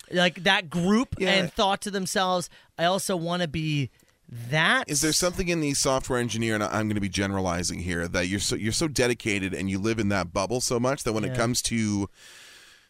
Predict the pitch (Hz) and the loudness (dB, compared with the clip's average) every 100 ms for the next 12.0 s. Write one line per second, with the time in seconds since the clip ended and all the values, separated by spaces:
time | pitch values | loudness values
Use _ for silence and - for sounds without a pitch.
0 | - 135 139 - 165 180 202 175 151 151 | -6 -2 0 4 4 4 2 0 -2 -2
1 | 147 127 131 - 139 131 110 123 123 120 | -2 0 -2 -4 -4 0 0 0 0 2
2 | 120 117 107 110 117 135 131 127 127 120 | 2 4 4 4 2 0 0 0 2 2
3 | 107 101 107 101 107 - - 104 117 - | 2 0 0 0 0 -2 -2 0 0 0
4 | 156 175 - - - 104 107 117 120 107 | 0 0 -6 -6 -2 0 0 0 0 0
5 | 107 104 104 104 95 90 101 113 147 - | -2 -4 -2 -2 -2 -2 -2 -2 -6 -8
6 | 120 113 117 151 - 120 92 135 127 95 | -6 -4 -2 -4 -4 -2 0 -2 0 -2
7 | 92 - 98 101 113 110 98 - 107 98 | -2 -2 -2 0 -2 -4 -6 -4 -4 0
8 | 87 87 92 90 107 113 95 - 95 87 | -2 -2 -4 -2 -4 -4 -6 -4 -4 -4
9 | - 98 95 82 67 90 90 95 101 90 | -6 -6 -6 -8 -6 -8 -4 -2 -2 -4
10 | 85 113 107 - - - _ - 127 160 | -4 -2 -2 -6 -20 -20 _ -2 -2 -2
11 | 139 120 135 120 113 110 98 95 67 - | -4 -4 0 2 2 0 -2 0 -2 -6